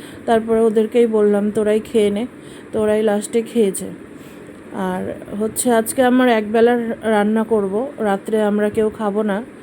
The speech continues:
দাদু খাবে। তো আমাদের ওই নেমন্তন্ন আছে বাবার বাড়িতে, আহ, তো সেখানেই যাব। দুপুরেই ডাকতো, তো আমি বারণ করেছিলাম যে বড়দা থাকবে না, আহ, বড়দা স্কুলে যাবে, তো, আহ,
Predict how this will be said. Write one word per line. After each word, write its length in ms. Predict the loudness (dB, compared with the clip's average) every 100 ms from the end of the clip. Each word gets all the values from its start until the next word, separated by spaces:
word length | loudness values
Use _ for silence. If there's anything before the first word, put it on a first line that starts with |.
| -16 -2
দাদু 280 | 0 2 0
খাবে। 380 | 0 0 0 -4 -10 -20 -20 -4
তো 100 | 0 2 2 0
আমাদের 340 | 0 2 4 4
ওই 160 | 4 2
নেমন্তন্ন 540 | 0 0 0 0 0
আছে 240 | 0 0 0
বাবার 320 | 0 2 2
বাড়িতে, 360 | 2 0 0 -2
আহ, 1040 | -4 -16 -18 -18 -18 -20 -18 -10 -6 -4 -4
তো 60 | -4
সেখানেই 500 | -2 -2 0 0 0
যাব। 220 | 0 0 -2 -4 -4
দুপুরেই 440 | -6 0 4 4
ডাকতো, 420 | 6 2 -2 -2 0
তো 120 | 2
আমি 300 | 0 2 2
বারণ 380 | 2 2 2 2
করেছিলাম 640 | 2 2 0 0 -2 0
যে 100 | -2 -2
বড়দা 340 | -2 0 -2
থাকবে 400 | -2 -4 -4 -4
না, 140 | -2 -4
আহ, 680 | -6 -18 -20 -12 -6 -4 -4 -8 -6 -2
বড়দা 260 | -2 0 0
স্কুলে 320 | -2 0 0 2
যাবে, 360 | 2 2 0 0
তো, 160 | -4 -6 -14 -20 -18 -8
আহ, 360 | -4 -2 -2